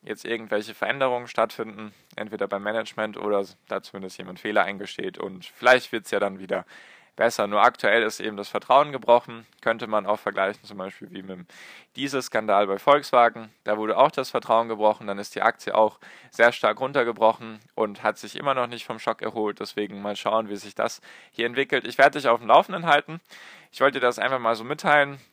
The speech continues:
weil war schon eigentlich überall in den Medien irgendwie und auch in der WhatsApp-Gruppe von mir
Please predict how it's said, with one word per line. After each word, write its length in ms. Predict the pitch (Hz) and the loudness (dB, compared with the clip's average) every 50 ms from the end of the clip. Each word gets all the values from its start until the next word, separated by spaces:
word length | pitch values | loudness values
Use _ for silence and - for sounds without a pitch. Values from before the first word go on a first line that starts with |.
| _ _ - | _ _ -6
weil 440 | - 120 117 117 117 113 110 110 - _ _ _ _ _ _ _ _ _ _ _ _ _ _ _ _ _ _ _ _ _ - | 0 4 4 4 4 4 0 -2 -8 _ _ _ _ _ _ _ _ _ _ _ _ _ _ _ _ _ _ _ _ _ 0
war 180 | 117 120 127 | 4 4 4
schon 180 | - - 135 117 | 4 2 -2 -4
eigentlich 300 | 104 117 117 117 117 104 | -4 -4 -4 -4 -6 -6
überall 300 | - 120 117 127 107 110 | -8 -2 0 2 2 2
in 100 | 110 107 | 0 -4
den 100 | 107 104 | -8 -8
Medien 340 | 110 113 117 110 117 110 104 | -8 -8 -6 -6 -6 -6 -6
irgendwie 540 | 98 107 110 110 107 104 - 107 107 110 107 | -6 -6 -6 -6 -8 -10 -12 -10 -6 -4 -4
und 320 | 98 98 101 95 92 - | -2 -4 -4 -6 -6 -2
auch 160 | - 104 104 | -2 -2 -2
in 80 | 104 101 | -2 -2
der 100 | 104 104 | 0 0
WhatsApp-Gruppe 520 | 110 113 - - 117 - - 113 101 - | 0 0 -2 -4 -10 -10 -10 -10 -12 -12
von 220 | 107 - - 101 101 | -14 -16 -14 -12 -8
mir 200 | 107 110 104 | -6 -6 -6